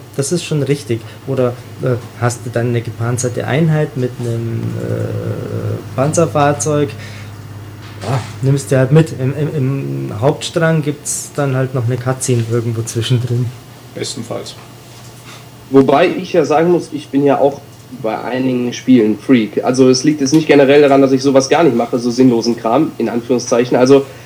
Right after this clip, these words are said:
Speaker 3: ich hab zum Beispiel bei Far Cry zwei, da hab ich auch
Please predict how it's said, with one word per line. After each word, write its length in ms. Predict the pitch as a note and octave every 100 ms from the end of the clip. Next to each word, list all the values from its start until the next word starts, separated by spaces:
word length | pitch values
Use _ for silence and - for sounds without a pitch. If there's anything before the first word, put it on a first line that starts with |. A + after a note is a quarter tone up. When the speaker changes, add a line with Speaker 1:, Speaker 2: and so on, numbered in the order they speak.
| -
Speaker 3:
ich 140 | - C#3
hab 120 | C3
zum 100 | D3
Beispiel 180 | C#3 C#3
bei 120 | C3
Far 180 | C#3+ C#3
Cry 180 | C#3 C3
zwei, 380 | - B2 D#3 E3+ - - - - -
da 100 | -
hab 120 | D3+
ich 140 | C#3 D3
auch 280 | G3+ -